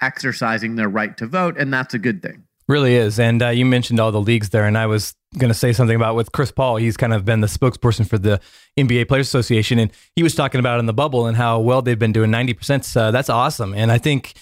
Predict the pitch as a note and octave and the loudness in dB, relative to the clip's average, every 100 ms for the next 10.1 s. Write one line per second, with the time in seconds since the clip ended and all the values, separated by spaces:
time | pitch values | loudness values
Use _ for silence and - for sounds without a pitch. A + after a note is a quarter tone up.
0 | _ D#3 C#3 E3+ D3 D#3+ D3 C3 B2 A#2+ | _ -2 0 0 0 -2 0 2 2 2
1 | C#3 C3 C3+ C3+ A2+ A#2 - A2+ G#2+ G2+ | 0 2 0 0 0 -2 0 0 0 0
2 | A2 B2+ G#2+ B2+ A#2 A#2 A2+ G#2+ G#2+ A#2+ | -2 -2 -2 0 2 2 0 0 -2 -2
3 | - A2+ A#2+ A#2 A#2 A#2+ A#2 A2+ A#2 A2+ | 0 0 0 0 0 2 0 0 0 -2
4 | A2 A2 G#2+ G#2+ G#2 A#2 G#2+ - _ - | -2 -2 0 -2 0 0 -2 -6 _ -6
5 | C#3+ D#3+ C3 C#3 B2+ A#2 C3+ A#2 G2+ A2+ | -2 0 0 0 0 2 2 2 2 2
6 | G2+ A2+ A2 G#2 G#2+ F#2 C#3 C#3 D3+ - | 4 2 2 0 -2 0 0 0 -2 0
7 | D#3 D#3 A2+ G#2+ G#2 C3 A#2 G#2+ A2+ A2 | 0 0 -2 -2 0 0 2 2 0 0
8 | A2 G2 A2 G2+ F#2+ F#2+ G2+ F#2 G#2+ - | 0 0 0 0 0 0 -2 0 -2 -2
9 | - G#2 - F#2+ F#2+ G2 - G2 - G#2+ | -2 -2 0 0 0 -2 -2 -4 0 -2